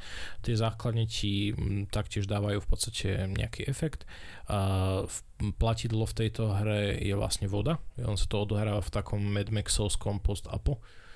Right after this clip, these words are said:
A je tam, že veľmi pekný art. Ehm, veľmi sa mi na tom páči, že okrem toho, že ty si, eh, tie svoje základne nejakým spôsobom chrániš, eh, tým, že vieš vykladať, eh,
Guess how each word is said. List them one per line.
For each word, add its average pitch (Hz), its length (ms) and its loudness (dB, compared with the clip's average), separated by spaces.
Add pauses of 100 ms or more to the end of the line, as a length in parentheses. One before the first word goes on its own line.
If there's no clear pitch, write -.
(420)
A 98 440 0
je 113 100 0
tam, 113 160 2
že 104 120 2
veľmi 107 260 2
pekný 147 340 0
art. 127 460 0 (520)
Ehm, 104 600 2
veľmi 117 180 2
sa 113 140 2
mi 117 80 2
na 110 120 4
tom 113 140 0
páči, 110 380 2
že 113 140 2
okrem 113 420 2
toho, 113 320 2
že 113 60 2
ty - 100 -4
si, 113 300 4
eh, - 60 0 (420)
tie - 140 0
svoje 104 220 4
základne 101 800 0
nejakým 107 320 -2
spôsobom - 400 2
chrániš, 113 800 2
eh, 92 80 -2 (400)
tým, 110 200 0
že 107 160 2
vieš 104 360 2
vykladať, 107 640 0
eh, - 80 -8